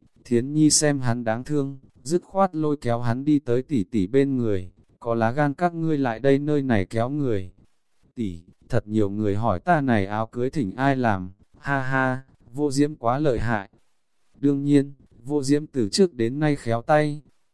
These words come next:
Tình Nhi đứng dậy cho nàng sửa sửa đầu xa, muội nhi thanh lệ dung nhan hôm nay nhìn phân ngoại quyến rũ, là bởi vì cao hứng đi. Ngoài cửa một trận xôn xao, Hứa Văn Hoành biết hẳn là có khách nhân tới, thời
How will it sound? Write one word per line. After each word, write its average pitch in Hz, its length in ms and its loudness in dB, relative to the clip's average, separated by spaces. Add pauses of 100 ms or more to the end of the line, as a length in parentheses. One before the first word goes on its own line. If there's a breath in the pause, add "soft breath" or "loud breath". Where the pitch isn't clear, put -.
(300)
Tình 113 240 -2
Nhi 143 180 4
đứng 127 220 -2
dậy 143 240 0
cho 143 160 -2
nàng 107 280 0
sửa 107 240 2
sửa 104 260 2
đầu 101 180 0
xa, 120 420 4 (240)
muội 123 260 -6
nhi 143 240 4
thanh 139 280 -2
lệ 127 220 0
dung 147 260 0
nhan 147 220 0
hôm 147 240 -4
nay 143 160 2
nhìn 113 280 0
phân 139 300 -4
ngoại 117 200 -6
quyến 117 260 -2
rũ, 156 440 0 (200)
là 101 180 0
bởi 101 240 0
vì 101 200 -2
cao 143 260 0
hứng 127 220 -4
đi. 151 300 -2 (500)
Ngoài 107 340 -2
cửa 104 200 -2
một 101 240 -8
trận 117 200 -4
xôn 143 240 0
xao, 147 500 4 (220)
Hứa 120 200 -4
Văn 139 220 -2
Hoành 113 280 -4
biết 170 200 8
hẳn 98 260 -2
là 98 120 0
có 113 220 -6
khách 180 240 -2
nhân 147 220 0
tới, 120 400 0 (280)
thời 95 400 0